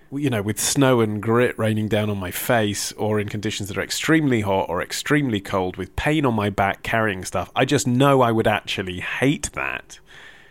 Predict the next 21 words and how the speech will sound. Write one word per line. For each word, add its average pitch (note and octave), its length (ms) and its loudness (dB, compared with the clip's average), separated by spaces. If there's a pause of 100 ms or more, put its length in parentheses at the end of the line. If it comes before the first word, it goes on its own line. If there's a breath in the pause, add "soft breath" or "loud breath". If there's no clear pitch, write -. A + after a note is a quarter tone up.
(320 loud breath)
Am A2+ 140 0
I A2+ 140 2
wrong, C3+ 540 2
or A2 160 4
am G#2 100 0
I G2+ 80 2
right G#2+ 300 2
to - 120 -4
know F#2+ 420 0
that F2 260 -8 (380)
I'm F#2+ 140 -6
not F#2 220 -6
the F2 80 -6
right E2+ 200 -2
person E2 400 -6
to D2+ 100 -10
do D#2+ 140 -10
that C#2+ 200 -10
kind G1+ 200 -16
of - 80 -18
thing? - 200 -18